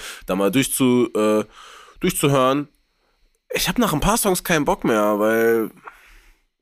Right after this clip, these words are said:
klingt dann doch alles <laughs> gleich. Irgendwie ein bisschen, nicht alles, oh mein Gott, nicht alles. Das ist natürlich total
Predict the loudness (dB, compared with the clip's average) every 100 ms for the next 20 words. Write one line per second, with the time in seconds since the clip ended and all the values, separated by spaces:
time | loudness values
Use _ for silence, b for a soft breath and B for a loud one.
0 | _ _ _ _ _ _ _ _ -4 0
1 | 2 2 2 2 0 0 0 2 2 0
2 | 0 -2 0 0 0 0 0 -2 0 0
3 | 0 0 -2 -2 -8 -2 0 0 2 2
4 | 2 0 0 0 2 0 0 -2 0 0
5 | -2 -4 -2 -2 -2 -4 -6 -2 0 2
6 | 0